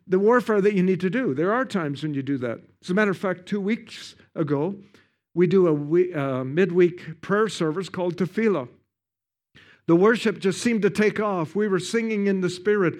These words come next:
over and over, long periods of times. And in, as we were singing this, suddenly the anointing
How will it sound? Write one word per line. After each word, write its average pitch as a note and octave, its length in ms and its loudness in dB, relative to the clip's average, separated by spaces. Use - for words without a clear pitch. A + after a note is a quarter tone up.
over A3+ 380 4
and A3 80 0
over, G#3+ 320 4
long A#3 320 0
periods A3+ 400 -2
of E3 80 -12
times. G#3 580 -4
And G3 160 4
in, A3+ 240 4
as G#3+ 280 0
we G3 360 2
were F3+ 120 2
singing C4+ 380 2
this, F3 220 0
suddenly D4+ 420 2
the G#3 140 4
anointing F#3+ 720 2